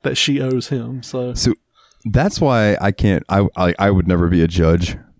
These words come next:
Speaker 2: because I would have awarded, like, "Okay, you get all this money,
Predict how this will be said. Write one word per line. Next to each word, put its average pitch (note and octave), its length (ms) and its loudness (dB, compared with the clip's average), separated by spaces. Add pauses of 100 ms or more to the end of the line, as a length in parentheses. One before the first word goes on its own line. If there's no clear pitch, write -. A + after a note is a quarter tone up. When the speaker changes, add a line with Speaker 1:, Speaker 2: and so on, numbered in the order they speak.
(340)
Speaker 2:
because F#2 520 2
I G#2+ 120 2
would C3 140 4
have A#2 100 2
awarded, G2+ 600 4
like, F#2 440 0 (120)
"Okay, G#2 240 0
you G2 140 4
get A2+ 100 2
all G2 120 2
this F#2+ 200 -2
money, F2 360 4